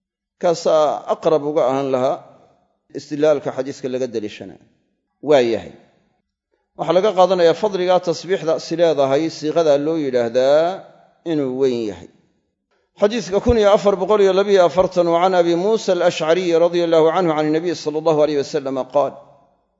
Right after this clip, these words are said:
"Mathalu alladhi yadhkuru rabbah, mathalu alladhi kii tusaalihiisa,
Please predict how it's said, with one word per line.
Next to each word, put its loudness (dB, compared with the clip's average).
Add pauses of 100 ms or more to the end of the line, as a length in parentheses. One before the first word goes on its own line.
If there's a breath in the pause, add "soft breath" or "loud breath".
(160)
"Mathalu 0
alladhi 2
yadhkuru 2
rabbah, 2 (960)
mathalu 0
alladhi 0
kii -6
tusaalihiisa, 0